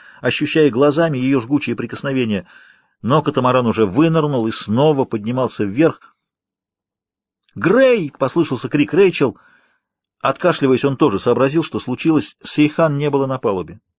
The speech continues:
Сидевшая у самого борта, на корме, она получила удар волной в спину.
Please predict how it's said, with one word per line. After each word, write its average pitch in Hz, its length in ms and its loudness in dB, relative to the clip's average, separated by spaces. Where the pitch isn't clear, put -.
Сидевшая 151 480 0
у 147 100 -2
самого 131 480 2
борта, 175 380 0
на 110 120 -2
корме, 135 420 -4
она 165 300 0
получила 165 440 4
удар 156 520 0
волной 135 340 2
в - 80 -12
спину. 160 460 -6